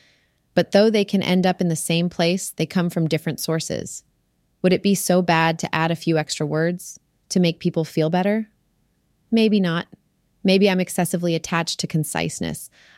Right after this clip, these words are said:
I write code the same way I write essays, making pass after pass, looking for anything I can cut. But I have a legitimate reason for doing this. You don't know what the ideas are until you get them down to the fewest words. The danger of the second paragraph is not merely that it's longer,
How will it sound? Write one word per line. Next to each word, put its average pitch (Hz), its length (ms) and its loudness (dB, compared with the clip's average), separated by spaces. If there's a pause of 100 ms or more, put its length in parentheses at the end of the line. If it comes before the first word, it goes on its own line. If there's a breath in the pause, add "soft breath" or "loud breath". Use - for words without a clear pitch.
I 185 160 4
write 196 220 0
code 185 360 2
the 160 80 -4
same 170 320 0
way 170 160 0
I 160 120 0
write 160 280 -2
essays, 160 520 -2 (360 soft breath)
making 190 300 2
pass 180 400 -2
after 180 200 -4
pass, 160 460 -4
looking 175 260 0
for - 260 -4
anything 180 420 0
I 160 80 -2
can 160 180 -6
cut. - 340 -6 (720)
But 220 100 4
I 254 60 4
have 277 140 2
a 285 40 2
legitimate 214 500 2
reason 196 300 0
for 170 120 -4
doing 160 260 -2
this. - 420 -10 (280)
You 196 120 6
don't 233 240 4
know 208 140 6
what 202 160 2
the - 100 0
ideas 170 500 2
are 156 220 2
until 151 260 -2
you 156 140 0
get 147 220 -2
them 156 140 0
down 143 240 0
to 143 80 -8
the 147 100 -2
fewest 143 440 -4
words. - 500 -8 (440)
The 202 80 4
danger 254 420 4
of 247 160 0
the 233 80 2
second 208 340 -2
paragraph 170 500 2
is 175 100 0
not 175 180 0
merely 170 300 2
that 156 180 -2
it's - 200 -4
longer, 143 480 -2